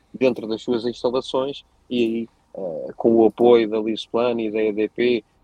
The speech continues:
fazermos aqui, eh, primeiro, se calhar, da nossa parte, falarmos um pouco com o cliente, aconselharmos em algumas si-, situações e até lhe darmos casos de uso que, que já temos com outros, com outros clientes,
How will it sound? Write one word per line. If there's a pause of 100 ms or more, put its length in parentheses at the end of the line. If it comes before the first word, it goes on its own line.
fazermos
aqui, (240)
eh, (120)
primeiro,
se
calhar,
da
nossa
parte, (280)
falarmos
um
pouco
com
o
cliente,
aconselharmos
em
algumas (160)
si-,
situações (280)
e
até
lhe
darmos
casos
de
uso (360)
que,
que
já
temos
com
outros, (100)
com
outros
clientes,